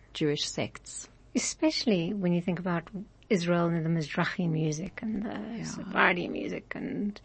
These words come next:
Speaker 2: you know, everybody seems to have their own brand and identity. So crossover, especially now.
Speaker 1: Yeah, and you bring the youth,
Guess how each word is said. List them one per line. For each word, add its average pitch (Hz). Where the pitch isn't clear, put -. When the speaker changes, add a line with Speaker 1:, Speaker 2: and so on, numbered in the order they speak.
Speaker 2:
you 220
know, 208
everybody 208
seems 190
to 190
have 175
their 190
own 165
brand 170
and 185
identity. 175
So 180
crossover, 185
especially -
now. 180
Speaker 1:
Yeah, 240
and 233
you 247
bring 254
the 254
youth, 214